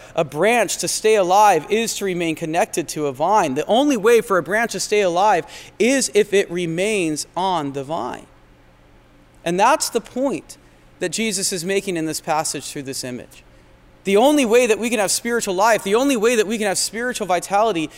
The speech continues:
is if we remain connected to Jesus. The only way that we can have spiritual life, the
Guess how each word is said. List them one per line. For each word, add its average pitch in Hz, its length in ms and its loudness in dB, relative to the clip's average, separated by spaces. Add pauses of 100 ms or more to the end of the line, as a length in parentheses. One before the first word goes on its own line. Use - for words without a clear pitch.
(240)
is 254 400 0
if 208 180 2
we 233 300 -2
remain 208 480 -2
connected 190 560 -2
to 185 100 -6
Jesus. 170 460 -4
The 185 180 -6
only 294 340 4
way 247 200 2
that 226 120 2
we 214 120 -4
can 202 100 -2
have 185 100 -2
spiritual 196 400 -2
life, 190 300 4
the 190 140 -8